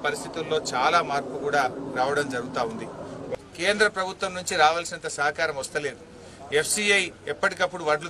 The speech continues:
తీసుకోవట్లేదు. ఎఫ్సీఐ వాళ్ళు చాలా ఇబ్బందులు పెడతా ఉన్నారు. కేంద్ర ప్రభుత్వం నుంచి ఇవాళ రకరకాల ఇబ్బందులు పెడతా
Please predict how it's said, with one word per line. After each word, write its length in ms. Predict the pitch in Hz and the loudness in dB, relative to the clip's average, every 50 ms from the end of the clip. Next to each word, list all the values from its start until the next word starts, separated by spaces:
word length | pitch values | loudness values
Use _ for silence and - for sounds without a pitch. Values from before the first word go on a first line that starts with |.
| 143 156 | -6 -4
తీసుకోవట్లేదు. 640 | 156 - - 175 170 165 170 - - 143 135 - - - - - - - - - - - 139 147 | -4 -4 0 0 0 0 0 -2 -2 -4 -4 -4 -10 -16 -20 -20 -20 -20 -20 -18 -8 0 0 2
ఎఫ్సీఐ 360 | 147 - 208 214 208 202 196 190 | 2 2 4 6 6 6 6 6
వాళ్ళు 180 | 190 185 185 170 - 160 | 4 2 2 2 0 2
చాలా 180 | 151 165 175 175 156 | 4 4 4 2 0
ఇబ్బందులు 300 | 139 165 180 175 180 165 143 | 2 0 0 0 0 0 0
పెడతా 220 | 147 143 - 160 151 139 | 0 2 4 2 2 2
ఉన్నారు. 240 | 139 139 139 131 - - - - - - - - - - - | 2 -2 -4 -4 -4 -8 -16 -18 -18 -18 -18 -20 -12 -4 2
కేంద్ర 280 | 151 175 202 196 202 196 - | 4 4 4 4 2 0 2
ప్రభుత్వం 360 | 185 185 180 156 - 196 190 185 180 | 2 0 0 0 -2 -2 -2 -2 -4
నుంచి 220 | 180 175 - 190 175 160 151 - - - - - - - 147 | -2 -2 0 2 2 0 -2 -6 -14 -20 -20 -16 -8 0 4
ఇవాళ 200 | 160 170 165 165 156 143 - - - - | 4 6 8 8 6 6 4 -2 -2 0
రకరకాల 480 | 151 151 185 180 180 180 - 170 170 160 147 | 0 2 4 4 2 4 4 2 2 0 0
ఇబ్బందులు 280 | 139 175 190 185 185 165 156 | 0 0 0 0 0 2 0
పెడతా 220 | 151 - - 160 | 2 2 2 0